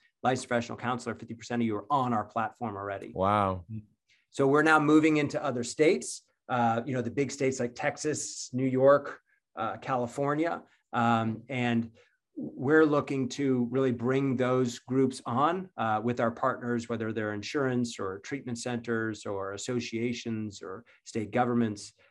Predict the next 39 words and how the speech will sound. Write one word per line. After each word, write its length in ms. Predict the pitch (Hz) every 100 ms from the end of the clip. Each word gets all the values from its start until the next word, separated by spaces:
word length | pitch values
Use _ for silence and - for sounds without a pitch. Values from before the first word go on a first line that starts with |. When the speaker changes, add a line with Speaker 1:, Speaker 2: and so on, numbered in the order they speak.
| -
Speaker 1:
um, 340 | 113 107 104 104
and 140 | 123 127
work 180 | 143
with 140 | 139 120
them 240 | 120 120
to 140 | 120 120
really, 340 | 107 107 101 - _ _ -
you 80 | 117
know, 80 | 101
bring 480 | 98 143 160 156
this 240 | 135 120 -
group 320 | 131 131 131
on 220 | 123 147
and 100 | 135
this 120 | 113
community 520 | - 131 127 123 117 113
on 300 | 117 117 117
to 160 | 113
bring 280 | 98 127 131
more 200 | 127 117
efficiency 580 | - 120 120 107 117 107
to 140 | -
their 140 | 98 95
life. 320 | 95 98 92 _ _ _ -
Um, 360 | 98 95 92 95
so, 340 | 117 104 - - _ -
so 140 | 135
we're 160 | 156 208
in 60 |
a 40 | 214
big 180 | 190 185
growth 320 | 156 185 131
mode. 220 | 110 87 -
And, 260 | 131 131 127 147
and 340 | 135 123 117 _ _
yes, 220 | 151 170 165
the 100 | -
pandemic's 720 | 151 143 151 156 143 - - _ -
ending, 500 | 147 170 208 214